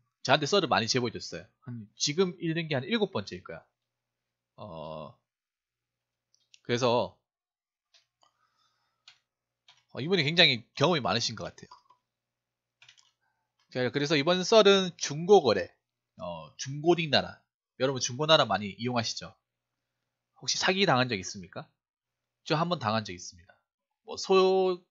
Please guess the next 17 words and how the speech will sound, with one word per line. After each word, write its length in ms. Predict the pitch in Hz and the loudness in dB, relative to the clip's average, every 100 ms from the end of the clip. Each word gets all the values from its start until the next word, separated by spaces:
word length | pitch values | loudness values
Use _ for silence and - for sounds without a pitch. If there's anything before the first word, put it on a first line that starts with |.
| _ - | _ -12
소액이긴 520 | - 196 185 147 120 | 0 0 0 -4 -2
하지만 480 | 127 120 120 104 90 _ _ _ _ _ _ _ _ | -2 -4 -8 -10 -10 _ _ _ _ _ _ _ _
삼만 320 | - 190 180 | -8 0 0
원 60 | 127 | 0
정도 160 | 101 | -8
당한 220 | 90 92 95 | -8 -8 -8
적 120 | 85 | -12
있어요. 280 | 92 - 107 _ _ _ _ _ _ _ _ _ _ _ - | -16 -18 -20 _ _ _ _ _ _ _ _ _ _ _ -12
김동희도 400 | 131 175 160 127 | -6 -4 0 0
아마 140 | 117 | 0
그런 260 | - 120 113 | -6 -8 -8
비슷한 260 | - 117 | -8 -6
사연의 540 | 113 143 139 113 90 - | -2 -2 -2 -6 -8 -8
내용이 240 | 101 113 | -8 -6
아닐까 260 | 90 101 - | -8 -8 -12
생각이 280 | 117 113 98 | -12 -12 -14
됩니다. 360 | 85 82 90 | -20 _ -20